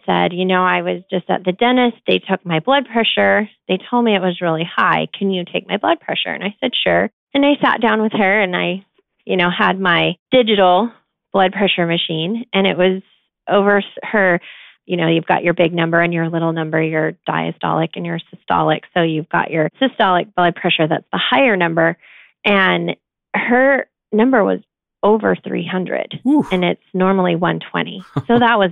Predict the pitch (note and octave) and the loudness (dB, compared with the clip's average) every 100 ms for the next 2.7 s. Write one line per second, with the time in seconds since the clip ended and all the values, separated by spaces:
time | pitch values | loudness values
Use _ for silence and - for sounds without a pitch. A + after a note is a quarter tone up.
0 | E3 G3+ G#3 F3+ F3 - A#2 F#3 - - | 0 0 2 0 -2 -8 -8 -12 -12 -20
1 | - - - A3 C4+ C4+ C#4+ D4+ D#4 F#4+ | -18 -8 -2 2 4 4 4 4 4 4
2 | F#4+ F4+ - - D4+ - | 2 2 0 0 0 0